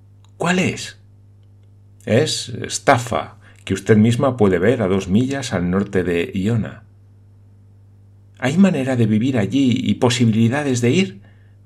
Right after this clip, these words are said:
preguntó la señorita Campbell. "Sí", contestó Olivia Sinclair, "y con mucha facilidad.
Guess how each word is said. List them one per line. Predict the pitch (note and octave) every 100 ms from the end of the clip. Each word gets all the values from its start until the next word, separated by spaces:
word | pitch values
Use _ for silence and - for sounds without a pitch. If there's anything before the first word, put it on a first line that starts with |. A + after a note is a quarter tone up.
| -
preguntó | F2 E2 E2 F2
la | E2
señorita | - E2 E2 E2+ E2
Campbell. | F2+ E2 D#2 - - - - - - - - -
"Sí", | - A#2+ - - -
contestó | - E2+ E2 -
Olivia | E2+ D#2+ E2
Sinclair, | - E2+ D#2+ E2 D#2 - - - -
"y | G2+
con | - F#2
mucha | G#2 A#2+ A#2
facilidad. | A#2 F#2 F#2 F2 A2+ C#3+